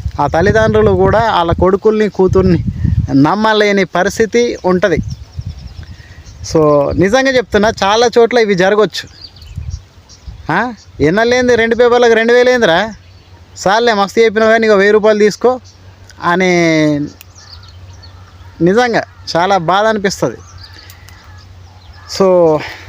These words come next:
మా తల్లిదండ్రులు కూడా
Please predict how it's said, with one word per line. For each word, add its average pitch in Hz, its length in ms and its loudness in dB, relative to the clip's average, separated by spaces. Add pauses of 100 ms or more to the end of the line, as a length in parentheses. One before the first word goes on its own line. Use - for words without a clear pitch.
(1500)
మా 160 180 0
తల్లిదండ్రులు 226 580 2
కూడా 233 440 2